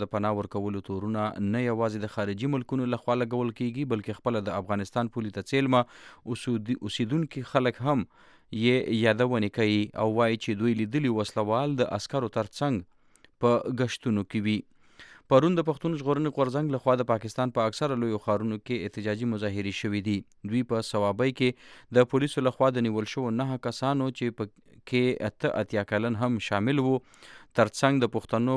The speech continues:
په سیمو کې د هدفي وژنو او د بې درکه کسانو د بې درکۍ پر ضد ناربازۍ کولې. مظاهرو کې شرکت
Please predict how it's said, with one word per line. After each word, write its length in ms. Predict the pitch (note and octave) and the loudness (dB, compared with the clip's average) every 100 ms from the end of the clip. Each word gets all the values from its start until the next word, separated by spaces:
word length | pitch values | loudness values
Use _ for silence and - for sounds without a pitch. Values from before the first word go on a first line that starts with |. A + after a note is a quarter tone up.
| A#2+ | 0
په 160 | G#2+ G#2 | -2 -2
سیمو 260 | - C3+ | -2 -2
کې 180 | B2 A#2+ | -2 -4
د 80 | G2+ G2+ | -2 -2
هدفي 300 | G2 - A#2 | -2 -4 -4
وژنو 340 | G#2+ A2 C#3+ D3+ | -2 -2 -4 -2
او 40 | A2 | -2
د 80 | G#2 | -2
بې 140 | G2+ | 0
درکه 260 | A2 C#3 B2 | 0 -2 -4
کسانو 360 | G#2+ G#2+ A#2 A#2 | -6 -2 -2 -2
د 140 | A2 G2+ | -4 -4
بې 80 | G2 | -2
درکۍ 380 | G2 G2+ A2+ G#2+ | -2 -2 -6 -4
پر 140 | G#2 G2 | -6 -4
ضد 140 | A#2+ A2+ | -4 -2
ناربازۍ 500 | G2+ G2 G2 G2+ G2 | -2 0 0 -2 -4
کولې. 300 | G#2+ G#2 G2+ - - - - - A#2+ | -2 0 0 -2 -8 -20 -20 -8 2
مظاهرو 360 | A#2+ C3+ C#3+ D#3 | 4 6 4 0
کې 140 | C#3 | -2
شرکت 260 | C3+ C3 | -4 -4